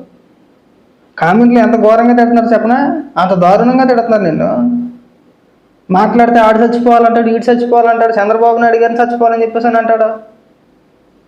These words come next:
ముందు నువ్వే పోతే, అందరికంటే ముందు నువ్వే పోతే అన్నా, ఈ చచ్చిపోవడాలు ఏందో, ఒక వ్యక్తి చావు కోరుకోవడం ఏందో, నువ్వేందో, నీ మెంటల్తనం ఏంటో, నీ పిచ్చితనం ఏంటో ఇవాళకే అర్థం కాదన్నా. మనిషి జన్మ ఎత్తిన తర్వాత ఒక చావు కోరుకోకూడదన్నా.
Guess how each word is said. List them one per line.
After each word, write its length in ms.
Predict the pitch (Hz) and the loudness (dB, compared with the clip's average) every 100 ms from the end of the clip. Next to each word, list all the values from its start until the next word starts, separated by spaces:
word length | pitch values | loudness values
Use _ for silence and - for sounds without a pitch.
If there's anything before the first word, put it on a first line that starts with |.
| _ - | _ -2
ముందు 220 | 202 247 | 2 4
నువ్వే 360 | 240 240 254 262 | 4 4 2 2
పోతే, 220 | 262 269 | 2 2
అందరికంటే 460 | 240 233 240 247 247 | 2 0 0 0 0
ముందు 240 | 247 247 | 2 2
నువ్వే 220 | 240 240 | 2 2
పోతే 380 | 247 247 240 247 | 0 0 0 0
అన్నా, 380 | 247 247 262 262 185 | 0 0 -2 -4 -6
ఈ 140 | 190 190 | -8 -6
చచ్చిపోవడాలు 640 | 160 - 247 240 240 240 240 | -6 -4 -2 0 2 0 0
ఏందో, 220 | 233 226 | 0 0
ఒక 440 | 226 214 196 196 | 0 2 0 2
వ్యక్తి 360 | 170 165 233 240 | 0 -2 -2 2
చావు 280 | 220 226 233 | 2 2 0
కోరుకోవడం 400 | 226 226 226 220 | 2 0 0 0
ఏందో, 420 | 214 214 214 214 | 0 0 0 0
నువ్వేందో, 680 | 175 175 185 226 220 220 | -2 -4 -2 0 0 -2
నీ 120 | 220 185 | -2 -2
మెంటల్తనం 640 | 165 156 190 196 226 220 | -4 -4 -4 -2 -2 -2
ఏంటో, 200 | 214 214 | -4 -4
నీ 100 | 208 | -6
పిచ్చితనం 560 | 208 175 - 220 220 | -8 -12 -4 -2 -2
ఏంటో 160 | 214 214 | -2 -2
ఇవాళకే 500 | 180 180 196 214 240 | -2 0 0 -2 -2
అర్థం 300 | 233 226 214 | -2 -2 -4
కాదన్నా. 500 | 220 214 208 208 214 - _ _ _ _ _ _ _ _ _ _ | -4 -4 -6 -8 -12 -18 _ _ _ _ _ _ _ _ _ _
మనిషి 300 | 151 165 180 | -4 -2 0
జన్మ 280 | 233 247 233 | 0 2 2
ఎత్తిన 340 | 240 226 214 | 0 0 -2
తర్వాత 500 | 208 156 147 160 170 | 0 0 0 -2 0
ఒక 420 | 254 233 226 226 160 | 0 2 0 -2 -2
చావు 360 | 151 233 240 | 0 0 0
కోరుకోకూడదన్నా. 1040 | 247 240 247 240 240 233 226 156 110 - | 0 0 0 0 0 -2 -2 -4 -8 -12